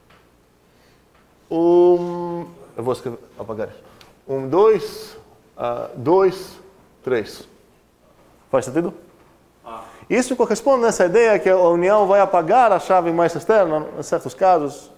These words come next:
Speaker 1: e, e o power set, podemos pensar que ele vai botar todas as chaves possíveis pra um nível mais do que o,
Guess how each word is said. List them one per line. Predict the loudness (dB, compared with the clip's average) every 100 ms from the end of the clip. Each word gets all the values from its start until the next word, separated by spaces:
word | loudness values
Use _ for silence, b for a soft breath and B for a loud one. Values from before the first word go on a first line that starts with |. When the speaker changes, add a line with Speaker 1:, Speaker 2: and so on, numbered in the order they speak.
| b b b -8
Speaker 1:
e, | -4 -2 -2 -2 0 -2 -4 -12 -20 _ _ _ _ _ _ _ _ _ _ -20 _
e | -2
o | 0
power | 2 0 0
set, | -2 -4 -4 -10 -20 -6
podemos | -2 0 -2
pensar | -2 -4
que | -2
ele | 0
vai | 0
botar | 2 0 2 0
todas | 2 0 -2
as | -2
chaves | -2 -2
possíveis | -2 0 0 0
pra | -2 -2 0
um | 0 -4 -4 0
nível | 2 2 2 2
mais | 2 2 2
do | 0
que | 2
o, | 2 0